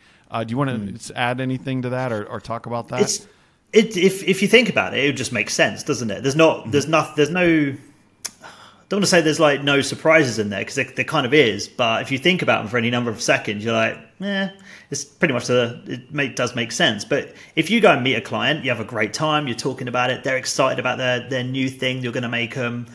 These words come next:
Speaker 2: you know, their new website, the new lead system, whatever it is, and then you go and leave it for a week, and then you go, "Oh, hey, yeah,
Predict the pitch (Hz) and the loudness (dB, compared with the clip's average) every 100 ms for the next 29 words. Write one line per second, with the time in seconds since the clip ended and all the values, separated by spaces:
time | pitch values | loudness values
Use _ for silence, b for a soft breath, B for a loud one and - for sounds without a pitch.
0 | B B - 120 113 120 131 120 123 - | B B -8 -4 -2 0 -2 0 -2 -2
1 | 131 120 110 123 117 123 120 - 117 - | 0 0 -2 -4 -2 -2 -4 -8 -8 -8
2 | 123 135 123 117 120 123 104 - B B | -4 0 0 0 0 0 0 -6 B B
3 | B _ 131 131 123 120 104 131 127 120 | B _ 2 4 2 0 0 0 0 4
4 | 123 117 127 127 92 - 95 98 123 - | 4 4 2 0 -4 -8 -12 -10 -10 -12
5 | - - _ - 120 127 131 123 156 190 | -20 -20 _ -6 0 0 0 0 4 8
6 | 175 165 160 156 147 147 147 143 139 | 8 6 6 6 6 2 -2 -2 -2